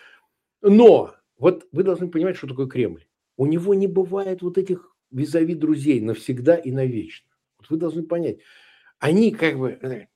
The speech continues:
имеют, а потом так вытряхивают и выкидывают. Вот все, кто сотрудничает с Кремлем, администрация президента, там, их имеют, и потом как грязный презерватив выбрасывают. Я сейчас даже не о Дурове. Вот не надо п-,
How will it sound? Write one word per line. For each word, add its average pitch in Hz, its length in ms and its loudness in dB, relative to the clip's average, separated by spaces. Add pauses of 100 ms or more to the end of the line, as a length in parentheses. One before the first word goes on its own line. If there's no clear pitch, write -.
(580)
имеют, 196 440 2
а 110 60 -4
потом 147 280 -4
так 113 200 -12 (540)
вытряхивают 131 640 -2
и 175 60 -2
выкидывают. - 360 -10 (680)
Вот 170 180 -4 (440)
все, - 340 4
кто - 180 -6
сотрудничает 131 720 -8
с - 60 -20
Кремлем, 131 640 -2
администрация 110 500 -10
президента, 117 720 -8
там, 110 200 -14 (920)
их - 340 2
имеют, 220 520 4 (800)
и 131 80 -6
потом 175 340 -2
как 127 180 -8
грязный 131 360 0
презерватив 123 560 -6
выбрасывают. - 500 -16 (640)
Я 165 100 4
сейчас 190 200 -2
даже 180 240 2
не 196 80 4
о 196 80 4
Дурове. 110 360 -4
Вот 131 220 -6
не 160 140 4
надо 120 300 0
п-, - 220 -20